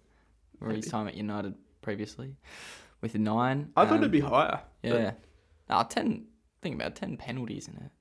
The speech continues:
Speaker 1: Oh, I guess in a year. It's a fair bit.
Speaker 2: In a calendar, yeah,
Speaker 1: Yeah.
Speaker 2: I don't know. Uh,
Speaker 1: Anyway.
Speaker 2: anyway, moving on. On December the thirty-first, Manchester City broke the records for the most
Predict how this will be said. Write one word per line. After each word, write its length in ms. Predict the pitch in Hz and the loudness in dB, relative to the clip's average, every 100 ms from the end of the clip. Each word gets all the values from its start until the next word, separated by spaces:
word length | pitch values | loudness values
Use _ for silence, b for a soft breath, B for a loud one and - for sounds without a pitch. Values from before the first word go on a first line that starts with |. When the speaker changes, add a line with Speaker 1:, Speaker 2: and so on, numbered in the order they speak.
| _ | _
Speaker 1:
Oh, 80 | 73 | -4
I 160 | 80 85 | -2 -4
guess 220 | 123 - | -8 -8
in 100 | 92 | -10
a 40 | |
year. 480 | 90 - 101 78 92 - - - _ _ _ _ _ _ _ | -10 -8 -8 -6 -8 -12 -20 -20 _ _ _ _ _ _ _
It's 80 | - | -10
a 40 | |
fair 280 | - - - | -4 -2 -2
bit. 200 | - - | -4 -4
Speaker 2:
In 100 | 143 | -4
a 40 | |
calendar, 560 | 139 - - 147 143 - | -4 -6 -6 -6 -6 -6
yeah, 120 | - 135 | -2 -2
Speaker 1:
Yeah. 280 | 135 120 | 0 0
Speaker 2:
I 40 | 151 | -2
don't 140 | - | -4
know. 60 | - - b b b b - | -12 -20 b b b b 4
Uh, 320 | 175 175 101 160 | 8 8 4 4
Speaker 1:
Anyway. 180 | 156 | 4
Speaker 2:
anyway, 120 | 156 - - - | 4 -4 -14 -6
moving 400 | 151 156 151 139 | 0 2 2 2
on. 200 | 180 - - | 0 -4 0
On 240 | 156 139 | 4 4
December 360 | 139 - 180 170 | 0 -2 0 0
the 100 | 147 | 4
thirty-first, 720 | 160 147 143 180 208 - - | 6 6 4 2 2 -2 -2
Manchester 420 | 156 151 151 - | 4 4 2 -10
City 300 | - 160 151 | -6 -2 -2
broke 400 | 143 147 143 143 b b b b b | 4 6 6 4 b b b b b
the 140 | 135 135 | 2 6
records 400 | 160 160 139 - | 6 6 4 2
for 100 | 139 | 2
the 60 | |
most 260 | 135 135 | 4 4